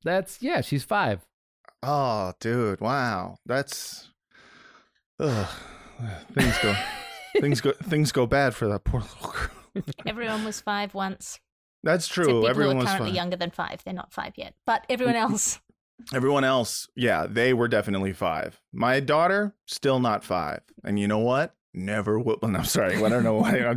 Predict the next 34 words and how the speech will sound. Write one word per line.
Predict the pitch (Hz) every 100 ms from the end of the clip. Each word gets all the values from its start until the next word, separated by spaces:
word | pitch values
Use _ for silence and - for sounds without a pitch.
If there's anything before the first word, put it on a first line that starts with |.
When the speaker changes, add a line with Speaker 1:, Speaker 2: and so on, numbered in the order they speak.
| 135 -
Speaker 2:
I | 104
just | 104 101 120
went | 117
with | 117 110
it. | - - - - -
Um, | 135 123 113 113 - _
yeah. | 202 202 113 - -
Uh, | 151 147 147 143 131 - _ - - - _ _ _ _ _ _ _ -
so | - 233
what | 320
does | 294
the | 330
fart | 247 269
machine | 269 285 277
have | 269
to | 262
do | 277
with | 277
anything? | 277 269 254 285
How | 262 254
does | 277 226
that | 254 233
ma-, | 226 240 220
have | 226 226
anything | 247 240
to | 208
do | 220
with | 208
him | 208
being | 208 208 202
a, |
a | 180 156 175
Oscar | 151 175 - 185 180
Speaker 1:
They | 170